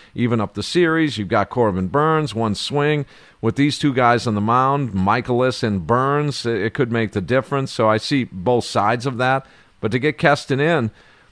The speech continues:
it's, uh, it's for Kane in essence, because then it would put McCutchen in the game defensively and then Keston as the D H. I, I, it's either that or,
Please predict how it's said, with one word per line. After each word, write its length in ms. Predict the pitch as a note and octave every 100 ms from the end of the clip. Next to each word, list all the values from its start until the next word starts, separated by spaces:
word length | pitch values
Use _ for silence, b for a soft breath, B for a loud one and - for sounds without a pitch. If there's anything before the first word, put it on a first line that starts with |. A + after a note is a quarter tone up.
| b -
it's, 320 | A#2+ - -
uh, 360 | A#2+ A#2+ A#2+ -
it's 220 | B2 -
for 360 | - D#3 D#3+
Kane 560 | D3+ - C#3+ D3 C3 G#2
in 280 | - A2 G#2
essence, 640 | G#2+ G#2 - C2+ - - _ _ -
because 300 | G#2 C3+ G#2+
then 140 | C#3+
it 80 | D#3
would 160 | C#3 B2
put 260 | C3+ A#2+
McCutchen 760 | G#2+ G#2+ - - D3 - B2+ A2
in 160 | A#2+ A#2
the 80 | G#2+
game 320 | G#2+ G#2+ G2
defensively 1040 | F2 - D3+ E3 F#3 B2 E2 E2 D#2+ D2+ b b b -
and 160 | A#2+
then 140 | A#2 A2
Keston 440 | C#3 B2 - G#2+
as 200 | G2 F#2
the 100 | G2
D 240 | E2+ F#2+
H. 300 | E2+ C2+ - b b b b b b _ _ - _ -
I, 140 | F2+ -
I, 100 | - _ _ _ _
it's 280 | B2 B2 -
either 220 | B3+ C4
that 480 | C#3 B2 B2 C#3 - -
or, 460 | B2+ B2 B2 C3+